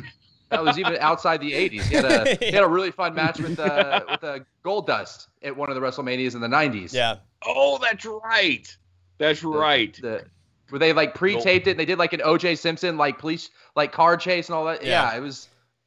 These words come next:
Speaker 1: yeah, it was a lot of fun.
Speaker 2: What is the
Speaker 1: Yeah,
Speaker 2: movie
Speaker 1: loved
Speaker 2: that
Speaker 1: it.
Speaker 2: he's in with, like, the craziest fight scene of all time?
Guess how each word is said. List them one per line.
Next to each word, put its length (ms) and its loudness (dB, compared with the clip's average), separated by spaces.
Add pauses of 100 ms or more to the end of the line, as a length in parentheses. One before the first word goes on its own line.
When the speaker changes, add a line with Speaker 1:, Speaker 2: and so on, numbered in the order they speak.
(200)
Speaker 1:
yeah, 100 -10
it 40 -4
was 120 -8
a 20 -6
lot 100 -2
of 80 -12
fun. 160 -4
Speaker 2:
What 120 6
is 120 -2
the 100 2
Speaker 1:
Yeah, 220 4
Speaker 2:
movie 140 0
Speaker 1:
loved 160 4
Speaker 2:
that 100 2
Speaker 1:
it. 40 -8
Speaker 2:
he's 280 -2
in 300 2
with, 200 0
like, 220 2
the 120 0
craziest 640 0
fight 260 0
scene 260 -2
of 80 -6
all 180 0
time? 460 -6